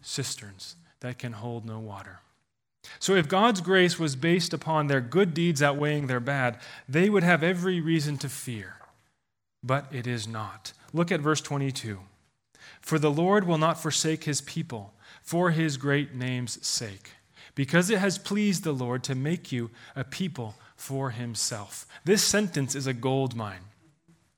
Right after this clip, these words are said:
How can the people of God not be afraid in light of their great sin? First, we see the statement, "The Lord will not forsake his people." He will not abandon his people. He will not leave them.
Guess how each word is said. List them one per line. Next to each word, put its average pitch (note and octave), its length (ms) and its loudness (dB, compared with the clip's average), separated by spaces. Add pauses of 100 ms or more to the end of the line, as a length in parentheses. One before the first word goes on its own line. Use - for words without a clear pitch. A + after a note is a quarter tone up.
(840)
How G#3+ 260 4
can A3+ 180 0
the F3+ 80 2
people F3 320 0
of D#3 80 2
God D#3 260 8
not D#3 240 2
be D3+ 120 2
afraid C3 500 0
in B2 180 -2
light C#3+ 280 4
of B2+ 160 -4
their C3 160 0
great A#2+ 320 -4
sin? G#2 380 -6 (220)
First, G3 320 2
we E3 120 0
see E3+ 180 2
the D3 100 0
statement, A#2+ 440 -2
"The B2 100 -4
Lord D#3 440 0 (200)
will C3 140 -2
not C3+ 360 2 (160)
forsake C3 460 -2
his A#2+ 160 -4
people." A#2+ 420 -6 (200)
He E3 120 2
will C#3+ 160 2
not C#3+ 360 0
abandon D3 480 0
his B2+ 160 -2
people. B2 340 -4
He C3 160 0
will C3 160 0
not D3+ 420 0 (380)
leave E3 380 2
them. G2 320 -4